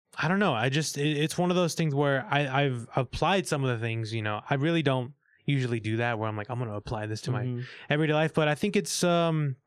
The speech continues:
Speaker 1: I think it's been helpful for me in, like, the last three
Speaker 2: That's
Speaker 1: days,
Speaker 2: good.
Speaker 1: you know, so,
Speaker 2: That's good.
Speaker 1: um, yeah, so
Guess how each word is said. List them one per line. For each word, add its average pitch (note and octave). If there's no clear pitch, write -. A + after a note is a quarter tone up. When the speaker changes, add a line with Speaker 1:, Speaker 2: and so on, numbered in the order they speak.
Speaker 1:
I D3
think D#3+
it's D#3
been D3
helpful B2+
for A2+
me G#2
in, G#2+
like, G#2+
the A2
last G#2
three G2+
Speaker 2:
That's G2
Speaker 1:
days, G2
Speaker 2:
good. C3+
Speaker 1:
you A2
know, G#2
so, G#2
Speaker 2:
That's -
good. B2
Speaker 1:
um, A#2+
yeah, C#3+
so C#3